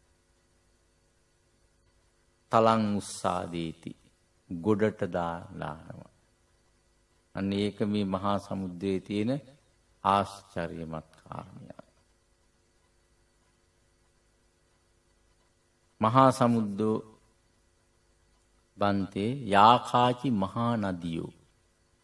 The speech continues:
සිය්‍යති ඉදං ගංගා යමුනා අචිරවති සරබු මහි. ස්වාමීනි, මේ මහා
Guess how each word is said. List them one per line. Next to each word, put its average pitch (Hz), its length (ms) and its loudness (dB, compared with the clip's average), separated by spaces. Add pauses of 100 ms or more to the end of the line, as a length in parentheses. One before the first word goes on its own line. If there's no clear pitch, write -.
(460)
සිය්‍යති 113 520 0
ඉදං 117 320 0
ගංගා 107 640 2
යමුනා 104 440 -2
අචිරවති 104 720 -6
සරබු 98 640 -4
මහි. 85 360 -12 (1700)
ස්වාමීනි, 117 560 6
මේ 123 220 4
මහා 110 440 2